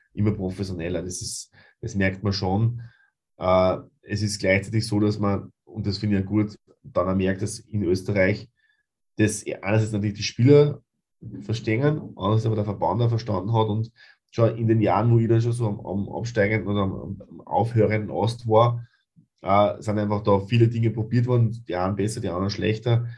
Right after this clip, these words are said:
Es ist immer, es war aber immer dieser Anspruch, diese Professionalisierung voranzutreiben und ich glaube, jetzt, jetzt sind wir wieder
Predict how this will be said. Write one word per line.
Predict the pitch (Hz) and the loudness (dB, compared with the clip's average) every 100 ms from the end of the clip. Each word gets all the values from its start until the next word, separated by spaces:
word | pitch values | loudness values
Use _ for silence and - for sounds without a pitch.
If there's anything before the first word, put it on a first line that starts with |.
| _ - | _ -10
Es | 98 | -6
ist | 107 - | -6 -4
immer, | 120 127 120 120 - | 2 4 4 0 -8
es | 104 | -4
war | 110 78 | -2 0
aber | 110 | 0
immer | 104 120 117 | 4 6 6
dieser | 110 110 82 | 6 2 -2
Anspruch, | 104 - 120 | -4 -4 -4
diese | 113 110 | -4 -6
Professionalisierung | - 101 107 98 98 120 120 | -6 -6 -2 -4 -2 0 0
voranzutreiben | 113 80 95 98 87 95 | -2 -6 -8 -4 -2 -2
und | 101 98 | -4 -4
ich | |
glaube, | 87 92 101 | -2 -2 -2
jetzt, | - - | -8 -16
jetzt | - 95 | -16 -8
sind | - | -4
wir | 104 104 | 0 2
wieder | 120 135 104 | 4 6 4